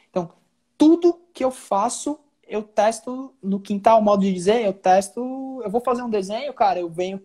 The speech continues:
desenhar primeiro na minha pare-, na minha, no, no papel e depois eu faço um desenho na parede. Depois eu,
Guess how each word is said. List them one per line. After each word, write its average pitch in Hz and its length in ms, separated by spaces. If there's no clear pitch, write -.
desenhar 196 460
primeiro 196 280
na 233 120
minha 247 120
pare-, 196 400
na 185 160
minha, 170 540
no, 175 220
no 175 100
papel 165 640
e 190 60
depois 185 400
eu 220 80
faço 233 300
um 240 40
desenho 226 320
na 233 80
parede. 190 500
Depois 165 320
eu, 190 160